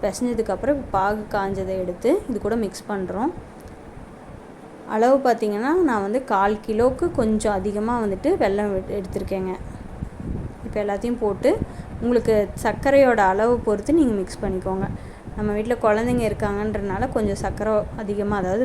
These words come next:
வெல்லம் அதிகமா நான் ஆட் பண்ணியிருக்கேன். ப-, பக்கத்துலேயே வந்து ஒரு கப்ல தண்ணி வச்சுக்கோங்க. தண்ணியை கையில லைட்டா டிப் பண்ணிட்டு கொஞ்சம் கொஞ்சமா இந்த மாவு எடுத்து எண்ணெய் காஞ்சோனையும் நம்ம வந்துட்டு ஒவ்வொரு பீஸா போட்டோம்னா,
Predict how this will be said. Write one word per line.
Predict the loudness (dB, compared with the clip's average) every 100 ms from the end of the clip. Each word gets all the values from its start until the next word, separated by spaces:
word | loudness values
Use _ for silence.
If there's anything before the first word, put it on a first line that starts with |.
| 0
வெல்லம் | 0 0 -2
அதிகமா | -2 -2 -2
நான் | -4 -4
ஆட் | -6 -8
பண்ணியிருக்கேன். | -6 -6 -4 -4 -6 -12 -16 -16 -14 -14 -12 -10
ப-, | -10 -4
பக்கத்துலேயே | -4 -2 0 2 4
வந்து | 2
ஒரு | 2 0
கப்ல | -2 -2 0
தண்ணி | 0 0 0
வச்சுக்கோங்க. | -2 -6 -4 -4 -2 -2 -2 -4
தண்ணியை | -2 0 0 -2 -4 -10 -14 -12 -6
கையில | -2 0 0 -2
லைட்டா | -4 -2 0 0
டிப் | -4 -2
பண்ணிட்டு | -2 0 0 0 -2 -6 -18 -20 -6 -2
கொஞ்சம் | 0 0
கொஞ்சமா | 0 0 0
இந்த | 0
மாவு | 0 0 -2
எடுத்து | 0 2 2 0 -12 -14 -12 -8 -4
எண்ணெய் | -4 -2
காஞ்சோனையும் | -4 -2 -2 -2 -2 -2 -10 -14 -14 -14 -14 -14 -10
நம்ம | -6 -4
வந்துட்டு | -2 0 2
ஒவ்வொரு | 2 0 -2
பீஸா | -4 -6 -6 -4
போட்டோம்னா, | -4 -4 -4 -2 -2